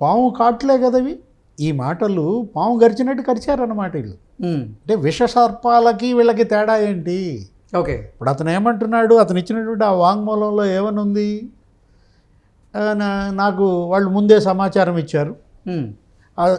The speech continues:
Speaker 1: వాళ్ళు ఇచ్చిన సమాచారం మేరకు నేను మాట్లాడాను.
Speaker 2: మ్మ్.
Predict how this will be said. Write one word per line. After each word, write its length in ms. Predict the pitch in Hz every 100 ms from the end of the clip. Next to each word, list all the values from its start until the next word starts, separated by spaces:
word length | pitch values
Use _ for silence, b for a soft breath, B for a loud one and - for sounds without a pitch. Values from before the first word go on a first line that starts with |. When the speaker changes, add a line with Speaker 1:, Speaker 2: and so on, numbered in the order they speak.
| -
Speaker 1:
వాళ్ళు 200 | 165 196
ఇచ్చిన 260 | 208 247 240
సమాచారం 640 | 220 220 226 220 220 208
మేరకు 240 | 214 214
నేను 200 | 214 185
మాట్లాడాను. 760 | 165 156 147 139 113 110 101 92 190
Speaker 2:
మ్మ్. 200 | 175